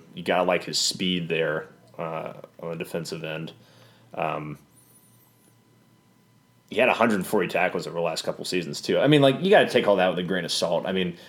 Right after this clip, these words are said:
we've seen plenty of guys perform well at the combine, have good combine times for a defensive tackle, defensive end, et cetera. Um, but I like where he's, where he comes from and what he, um, you know,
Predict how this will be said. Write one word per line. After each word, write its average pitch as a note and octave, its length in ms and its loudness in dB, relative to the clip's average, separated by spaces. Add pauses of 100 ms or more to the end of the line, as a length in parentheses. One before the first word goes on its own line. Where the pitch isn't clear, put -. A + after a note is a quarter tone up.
(120)
we've B2 140 2
seen A#2 180 4
plenty A2 200 6
of F#2+ 100 4
guys F2+ 220 4
perform F#2 360 -2
well F2 140 4
at D#2 60 -2
the - 60 -8
combine, F2 560 -2
have F2 160 -4
good F2 140 -4
combine E2+ 360 -2
times E2+ 240 -4
for F2 100 -6
a E2 40 -4
defensive F2 340 -8
tackle, F#2 380 2
defensive E2+ 340 -8
end, F2 200 -2
et D#2+ 100 -6
cetera. F2 480 2 (440)
Um, E2+ 460 0 (400)
but - 160 2
I A#2+ 100 8
like C3 440 4
where G#2 200 2
he's, F#2 120 0
where G2 240 -2
he F#2 60 -2
comes F#2+ 280 -2
from G2 240 2
and E2+ 160 -6
what F#2 360 2
he, F#2 360 -2
um, E2+ 480 0 (800)
you F#2 100 0
know, E2+ 120 0